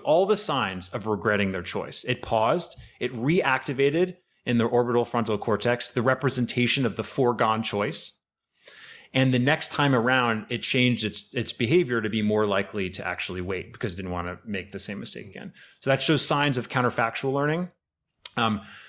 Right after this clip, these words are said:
one of, another one of my favorite studies of this in monkeys,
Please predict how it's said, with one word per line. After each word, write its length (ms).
one 160
of, 120
another 280
one 60
of 60
my 80
favorite 300
studies 340
of 120
this 260
in 180
monkeys, 640